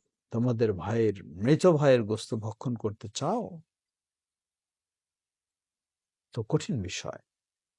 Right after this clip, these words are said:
একজন মুসলিম মৃত ব্যক্তির গোশত খাওয়া যেই ধরনের অপরাধ,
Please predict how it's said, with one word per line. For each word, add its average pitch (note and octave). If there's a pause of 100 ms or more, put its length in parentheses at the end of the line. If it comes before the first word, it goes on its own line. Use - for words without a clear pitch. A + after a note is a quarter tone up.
(140)
একজন B2 (460)
মুসলিম C#3 (420)
মৃত F3
ব্যক্তির F#3+
গোশত -
খাওয়া G2
যেই G#2+
ধরনের C3+
অপরাধ, D#3